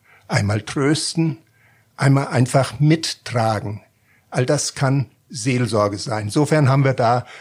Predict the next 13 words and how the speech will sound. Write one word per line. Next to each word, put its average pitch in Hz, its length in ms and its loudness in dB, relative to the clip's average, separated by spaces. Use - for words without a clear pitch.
ein, 135 500 -2
nicht 143 200 -2
nur 160 120 4
einen 135 220 2
Begriff, 139 640 0
sondern 123 460 0
im 123 200 -2
Grunde 135 440 2
auch 120 280 2
so - 160 -6
ein 113 80 2
Stück - 320 -2
Mandat, 117 720 0